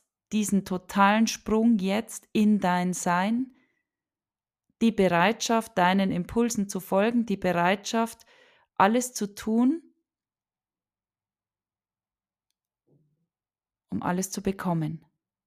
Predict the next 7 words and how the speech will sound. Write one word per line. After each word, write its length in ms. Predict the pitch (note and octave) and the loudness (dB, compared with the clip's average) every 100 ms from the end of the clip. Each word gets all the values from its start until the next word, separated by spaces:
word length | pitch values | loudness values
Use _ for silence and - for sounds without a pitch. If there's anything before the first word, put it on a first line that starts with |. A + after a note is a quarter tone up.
| _ | _
was 140 | F3 - | -18 -10
du 100 | F#3+ | -2
dir 180 | G3 E3 | -2 -2
wünschst, 480 | D#3+ E3 - - _ _ _ _ _ _ _ _ _ _ _ _ _ _ _ _ _ _ _ _ _ | -6 -8 -12 -18 _ _ _ _ _ _ _ _ _ _ _ _ _ _ _ _ _ _ _ _ _
was 180 | - - | -12 -10
es 140 | - | -10
braucht. 540 | - B2 - - - | -6 -6 -6 -12 -20